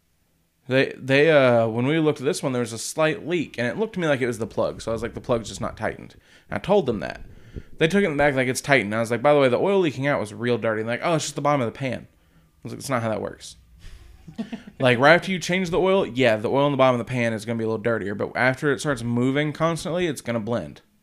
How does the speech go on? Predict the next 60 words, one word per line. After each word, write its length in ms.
And 180
you 120
all 100
claim 220
you 80
changed 260
this 100
oil 220
a 40
week 240
ago. 480
And 320
I 80
know 140
we 240
test 340
drove 260
it 180
three 240
times 360
already, 400
driving 420
it 100
a 20
total 300
of, 60
like, 180
probably 180
fifteen 440
miles. 580
The 80
oil 260
would 80
have 80
blended 280
by 120
now. 240
And 220
they 100
just 180
insisted. 560
I, 160
it 160
took 180
me, 140
like, 160
forty-five 520
minutes 320
to 80
finally 360
convince 480
them 240
to 60
fucking 320
put 140
an 60
oil 200
change 280
in 100
it. 120